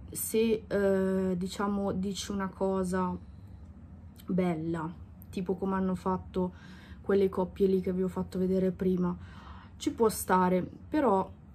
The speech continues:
secondo me dovrebbero, mm, prima chiedere il permesso se possono prendere il mio video che c'è sul canale e metterlo nel loro canale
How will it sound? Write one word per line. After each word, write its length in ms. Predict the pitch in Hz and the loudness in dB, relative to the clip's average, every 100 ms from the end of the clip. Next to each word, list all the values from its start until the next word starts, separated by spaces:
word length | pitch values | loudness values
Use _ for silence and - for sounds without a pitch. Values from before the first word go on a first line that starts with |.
| - | -14
secondo 460 | - 247 262 285 294 | -6 -2 2 4 4
me 340 | 277 196 190 | 4 2 0
dovrebbero, 840 | 202 226 226 196 202 208 214 220 - - | 2 4 4 4 2 2 2 -2 -6 -6
mm, 680 | 208 202 196 196 196 190 196 - - - - - - - - - | -2 -2 -2 -2 -2 -2 -4 -8 -16 -18 -16 -16 -16 -18 -16 -4
prima 300 | - 311 381 | 4 6 6
chiedere 680 | - 226 214 185 185 180 180 - | 4 8 8 8 4 2 0 -2
il 140 | 233 196 | -2 0
permesso 720 | 202 196 202 185 - - 196 | 0 2 2 0 -2 -4 -4
se 320 | 185 - 190 | -2 2 2
possono 400 | 185 180 - 185 | 4 -2 -2 -2
prendere 380 | 175 180 185 180 | 0 2 2 2
il 80 | 180 | 2
mio 240 | 185 185 | 2 2
video 480 | 175 180 170 180 180 - - - - - - | 2 0 2 2 0 -6 -18 -18 -18 -18 -4
che 120 | 190 | -2
c'è 160 | - 175 | 0 -2
sul 220 | - 185 | 0 0
canale 600 | 196 196 185 180 180 - | 2 2 4 4 2 2
e 100 | 190 | 0
metterlo 460 | 180 175 180 180 | 0 -2 -4 -2
nel 340 | 175 175 175 - | 0 0 0 0
loro 320 | 190 180 175 | 2 2 2
canale 640 | 175 180 160 151 147 156 | -2 -4 -4 -4 -6 -8